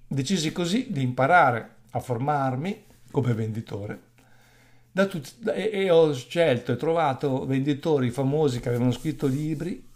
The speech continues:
da tutto il mondo, soprattutto dagli Stati Uniti,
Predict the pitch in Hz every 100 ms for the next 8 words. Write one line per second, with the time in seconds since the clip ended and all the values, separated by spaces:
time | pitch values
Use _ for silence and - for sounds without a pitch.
0 | - 170 - - 113 110 110 101 104 -
1 | - - - - - 127 143 143 139 -
2 | 127 110 - 117 139 185 143 -